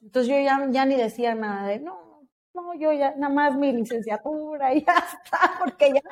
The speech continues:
se había popularizado tanto y todo el mundo ya se había certificado en algo que, "Ay, ya, listo", o sea,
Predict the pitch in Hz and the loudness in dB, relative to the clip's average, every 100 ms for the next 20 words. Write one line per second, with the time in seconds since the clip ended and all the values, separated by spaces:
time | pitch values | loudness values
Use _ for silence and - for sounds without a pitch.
0 | - - _ _ _ 294 285 311 339 453 | -18 -20 _ _ _ 4 6 4 4 2
1 | 370 285 254 240 277 320 370 254 226 202 | 2 -2 -2 0 4 6 4 0 0 0
2 | 202 196 247 330 349 359 311 302 269 285 | 0 0 -2 -8 -10 -10 -2 0 0 0
3 | 269 247 262 254 214 202 190 190 208 214 | 0 0 -4 -6 -6 -4 0 2 2 0
4 | 190 185 185 185 185 185 _ _ _ _ | -4 -8 -14 -6 -6 -6 _ _ _ _
5 | _ - 220 190 196 160 - _ 214 - | _ -8 -4 -2 -4 -8 -14 _ 4 4
6 | - - _ - - | 0 -16 _ -14 -10